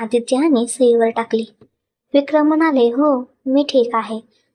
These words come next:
फक्त मला माझीच खूप लाज वाटते सई, मी तुझ्यासोबत जे काही वागलो." सईने त्यांना मध्येच थांबवलं. सई म्हणाली, "बाबा, प्लीज,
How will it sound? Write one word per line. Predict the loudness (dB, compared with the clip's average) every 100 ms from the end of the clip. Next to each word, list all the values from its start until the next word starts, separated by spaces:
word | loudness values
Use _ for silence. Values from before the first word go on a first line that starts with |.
| -8
फक्त | -8 -6 -2
मला | 0 0 -2
माझीच | -4 -4 -2 -4 -4
खूप | -10 -10 -4
लाज | -2 -2 -2
वाटते | -4 -2 -2 -2
सई, | -4 -6 -8 _ _ -4
मी | -2
तुझ्यासोबत | 0 0 0 0 0 2 -2
जे | 0 -2
काही | -2 -2 0
वागलो." | 0 0 0 0 -4 _ _ _ -16
सईने | 0 2 4 4 2
त्यांना | -2 -4 -2 -2
मध्येच | 0 0 -2 -4
थांबवलं. | -4 2 2 2 -2 -6
सई | -2 -2
म्हणाली, | -2 -4 -2 -2 -4 -6
"बाबा, | -4 -4 -6
प्लीज, | -8 _ -6 -2 -2 -4